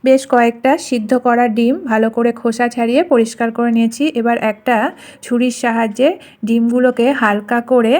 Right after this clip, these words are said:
চারিধারে কেটে দেব, তাতে করে এর মধ্যে তেল ঝাল মশলা ভালোভাবে ঢুকে যাবে, ভালোভাবে ভাজাও হবে আর রেসিপিটা খেতেও দুর্দান্ত হবে। এভাবে করে সমস্ত ডিমগুলোকে একে একে ছুরির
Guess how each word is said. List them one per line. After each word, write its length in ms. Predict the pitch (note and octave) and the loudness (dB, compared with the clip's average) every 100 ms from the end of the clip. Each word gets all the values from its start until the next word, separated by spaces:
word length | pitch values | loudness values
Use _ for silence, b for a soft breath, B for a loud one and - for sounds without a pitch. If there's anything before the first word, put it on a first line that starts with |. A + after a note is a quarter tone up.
| - B B - | -2 B B -4
চারিধারে 680 | A3+ A3+ A#3+ A3 G#3+ A#3 G4 - b _ - | -2 -2 -2 -2 0 0 0 -4 b _ -2
কেটে 240 | A#3+ A3 | 0 2
দেব, 200 | G3+ F#3+ G3 G3+ - | 0 0 0 -2 -4
তাতে 240 | A#3 A#3 C4+ | -4 0 0
করে 280 | C4 A#3+ C#4+ | 2 2 2
এর 160 | A3+ A3 | 0 -2
মধ্যে 360 | A3 A3+ G#3+ C4+ D#4+ | 0 0 0 -2 0
তেল 180 | A3+ G#3+ | -2 0
ঝাল 200 | A3 A3+ | 0 0
মশলা 380 | A3 A3 G#3+ A#3+ | 0 -2 -4 -6
ভালোভাবে 520 | A3+ G#3+ G#3 A3 A3+ A3+ | -4 -2 -2 0 2 2
ঢুকে 280 | A3 G3+ A3 | 0 -2 0
যাবে, 280 | A3+ G#3+ D#4+ B B G3+ | 2 2 0 B B -2
ভালোভাবে 460 | G#3 G#3+ A3 G#3+ A3+ G3+ | 0 2 2 2 0 0
ভাজাও 340 | G3+ G#3 A3+ | 0 2 0
হবে 280 | A3+ A3 B3 D4+ | 2 2 2 2
আর 120 | A3 G#3 | 0 0
রেসিপিটা 560 | G3+ - A#3+ B3 A3+ C#4 | -2 -2 -4 -4 -4 -6
খেতেও 400 | - A3 A3 B3 F#4+ B B - | -2 -4 0 0 0 B B 0
দুর্দান্ত 540 | A3+ G#3 G#3+ A3 A3 E4 - | 2 2 0 0 2 0 2
হবে। 240 | G#3 F#3 F#3+ b b b | 2 2 -4 b b b
এভাবে 300 | B3 C4 C4 | 2 4 4
করে 220 | C4+ C4 C#4+ | 2 2 2
সমস্ত 440 | D4+ A3 A3 A3+ B3+ A#3+ | 0 -2 -2 -2 0 0
ডিমগুলোকে 640 | A3+ A3+ A3+ A#3 A3+ B3 F#4 B B - | 2 2 2 0 0 0 -2 B B -4
একে 260 | A3 A#3+ A3+ | -2 2 0
একে 200 | A3 C4+ F#4+ b b - | 0 -2 -4 b b -6
ছুরির 320 | A#3+ A3+ | -2 0